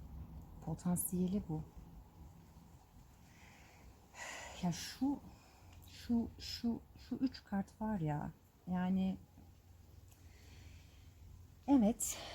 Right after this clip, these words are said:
ilk etapta sevgiyi sunuyor. Beyaz atlı bir şövalye gibi değişmiş, dönüşmüş, daha dengeli, daha saygılı, daha duygusal, daha tutarlı ve daha,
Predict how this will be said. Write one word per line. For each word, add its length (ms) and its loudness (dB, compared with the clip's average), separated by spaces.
ilk 240 6
etapta 640 6
sevgiyi 460 6
sunuyor. 500 8
Beyaz 260 2
atlı 320 -2
bir 100 2
şövalye 600 2
gibi 340 2
değişmiş, 540 2
dönüşmüş, 600 6
daha 260 2
dengeli, 540 6
daha 160 4
saygılı, 680 4
daha 240 4
duygusal, 600 2
daha 340 2
tutarlı 680 8
ve 120 2
daha, 360 2